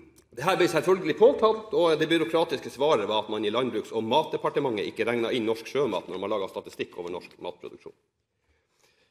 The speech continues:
I, eh, næringskomiteen spiser vi i fint selskap, og noen uker senere var vi altså på offisiell middag hos fiskeri- og kystministeren. I, eh, velkomsttalen kunne statsråden bekjentgjøre at nå var den norske produksjonen av sjømat innregnet i statistikken til Landbruks- og matdepartementet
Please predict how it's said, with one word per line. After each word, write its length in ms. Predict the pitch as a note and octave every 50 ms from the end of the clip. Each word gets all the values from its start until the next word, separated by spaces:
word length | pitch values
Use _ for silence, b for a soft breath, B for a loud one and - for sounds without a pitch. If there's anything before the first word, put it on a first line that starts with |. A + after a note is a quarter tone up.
| _ _ _ _ _
I, 140 | - G3+ G3+
eh, 80 | G3+ G3+
næringskomiteen 540 | A3+ B3+ B3 - B3 A3 G3+ G#3+ G3 D#3 -
spiser 300 | - E3 F#3 F3 E3 C#3
vi 80 | C#3
i 60 | B2+ A#2+
fint 180 | D#3 C#3 A2+
selskap, 380 | - C3+ C3 C3 - A#2 G#2 -
og 100 | A2+ A#2+
noen 160 | B2 B2+ C#3
uker 140 | D3 - C3
senere 320 | A#2 B2+ C#3 C3+ A#2 A2 G#2
var 140 | A2+ A#2 G#2
vi 80 | G#2+ G#2
altså 240 | G2 F#2 - - G2+
på 160 | - A2 G#2+
offisiell 400 | G#2 A2 G#2 - - A2+ A#2 A2+
middag 380 | A2 C3 C#3 A#2 A2 G2+ F#2
hos 160 | G#2+ G2+ - -
fiskeri- 380 | - B2 - - A#2 B2+ A#2 -
og 80 | - -
kystministeren. 640 | G#3 G#3 - - A2+ F#2+ E2 - - - - - - _ _ _ _ _ _ _ _ _ _ -
I, 120 | A#2 B2+
eh, 100 | C3+ C3
velkomsttalen 800 | C3 F#3+ G#3+ - - A3+ A3 A3 - - - G3 G3 F#3+ F#3 F#3
kunne 160 | F3+ E3+ D#3+
statsråden 480 | D3+ - E3 E3 D#3 - D#3+ D3 C#3+ C3+
bekjentgjøre 640 | B2+ - D#3+ D3 C#3+ C#3+ B2+ C3+ C3+ C3 A#2+ A#2+ A#2+
at 140 | G#2+ - -
nå 220 | B2+ D3 G3+ G#3+
var 120 | F3+ F3+ E3
den 140 | D3+ D3+
norske 240 | D3 D#3 D3+ - C3+
produksjonen 460 | A#2+ D3 D3 C3+ B2 - D3 B2+ G#2
av 60 | G#2+ -
sjømat 380 | - D#3 C3+ A2+ G#2+ - - -
innregnet 680 | - A#3+ A#3+ E3+ C#3 A#2 G#2+ G#2 - - A2+ A#2 A2 F#2+
i 80 | A2+
statistikken 560 | A2 - A#2 - A2+ - C#3+ C3 B2 - G2
til 80 | - G#2+
Landbruks- 340 | G2+ G#2+ A2+ G2+ G2 F2 -
og 60 | G2
matdepartementet 720 | G#2 A2 A2 - - G2+ F2+ - F#2+ F#2 E2+ E2 E2 C#2+